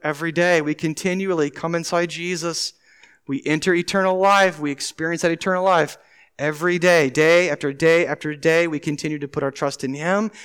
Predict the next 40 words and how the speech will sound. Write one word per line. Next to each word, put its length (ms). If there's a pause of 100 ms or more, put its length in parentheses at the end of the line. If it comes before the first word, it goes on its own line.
(100)
and 140
not 160
in 80
ourselves, 540
not 120
in 100
our 240
own, 160 (180)
our 200
own 120
morality, 520
not 140
in 100
our 120
own 120
defense, 540
our 140
own 120
justification, 760 (220)
but 100
in 100
Christ. 640 (2500)
Now, 160
this 220
is 140
the 100
righteous 400
judgment. 580
This 200
is 140
the 200
amazing 640
grace 360
of 120
God. 260
Now, 240
how 540 (260)
should 340
we 60
respond? 680